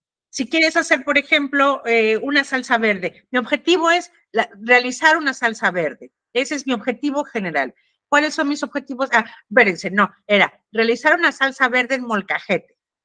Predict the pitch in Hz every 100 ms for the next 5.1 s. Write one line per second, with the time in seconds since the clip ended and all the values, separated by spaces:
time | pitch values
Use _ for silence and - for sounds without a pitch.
0 | _ - 294 294 254 214 202 190 196 202
1 | 254 294 320 370 302 269 - _ 220 190
2 | 202 233 - - _ 240 247 285 269 311
3 | 311 240 202 190 185 240 247 196 196 -
4 | _ _ - 233 240 240 _ - 240 247
5 | 240